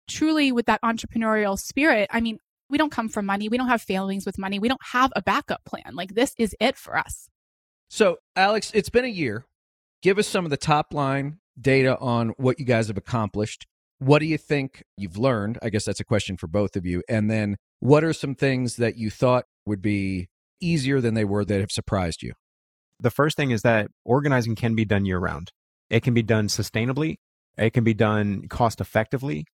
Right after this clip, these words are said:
Speaker 3: if it's done right. And we just can do better. So many folks are running plays from an outdated playbook that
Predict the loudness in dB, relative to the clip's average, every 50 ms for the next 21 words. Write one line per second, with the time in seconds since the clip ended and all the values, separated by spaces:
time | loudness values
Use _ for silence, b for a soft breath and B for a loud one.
0 | _ _ _ _ _ -4 -2 0 0 -2 -2 0 0 2 2 2 2 2 0 0
1 | -4 -4 -2 -2 -2 -2 -4 -6 -8 -4 -2 0 0 0 0 -2 -2 -6 -4 -2
2 | 0 2 2 2 2 4 4 2 2 2 -2 -4 -6 -10 -12 -18 _ _ _ _
3 | _ _ -4 0 2 4 4 4 4 4 2 0 -4 2 4 4 4 4 2 -4
4 | -4 0 2 2 2 0 0 0 0 0 0 -2 0 0 0 0 2 -2 -4 -2
5 | 0 2 2 2 0 0 -2 -2 0 2 0 0 0 -2 -6 -2 0 0 2 2
6 | 2 0 0 0 _ 0 0